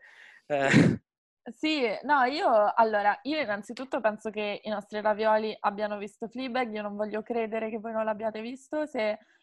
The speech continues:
Speaker 2: avete tempo di seguire il nostro podcast, avete anche il tempo di vedere Fleabag, e spero l'abbiate fatto, perché altrimenti veramente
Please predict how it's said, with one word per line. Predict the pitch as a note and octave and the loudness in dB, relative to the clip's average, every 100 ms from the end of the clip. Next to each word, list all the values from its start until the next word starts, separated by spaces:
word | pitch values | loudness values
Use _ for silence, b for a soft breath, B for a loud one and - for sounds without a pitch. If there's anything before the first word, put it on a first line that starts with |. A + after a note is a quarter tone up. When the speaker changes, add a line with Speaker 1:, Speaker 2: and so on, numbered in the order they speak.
| b | b
Speaker 2:
avete | A3 A3 A3+ | 2 2 2
tempo | G#3+ A3 A3 A3+ | 2 2 2 -2
di | A3 | -2
seguire | G#3+ G#3 G#3+ G#3+ | -4 -6 -4 -2
il | |
nostro | G#3 G#3+ A3+ | -4 -4 -6
podcast, | A3 G#3+ G#3+ - G#3+ - | 2 2 2 0 0 0
avete | G#3+ G#3 | 0 0
anche | G#3+ G#3+ | -6 -4
il | G#3+ | -4
tempo | A3 G#3+ G#3+ | -2 -2 -2
di | G#3 | -6
vedere | G#3+ G#3+ G#3+ | -6 -4 -4
Fleabag, | G#3 A3 G#3+ G#3+ G#3+ | -4 -6 0 0 0
e | G#3 | -6
spero | - A3 | 0 2
l'abbiate | G#3+ G3+ G#3 G#3 | 2 0 -4 -4
fatto, | G#3 G#3+ - | -4 -4 -4
perché | A3 A3 G#3+ | -10 -8 -10
altrimenti | A3 G#3+ G#3+ G3+ G#3+ | -10 -8 -8 -10 -6
veramente | G#3 G#3 G#3 G#3+ - | -4 -4 -6 -8 -10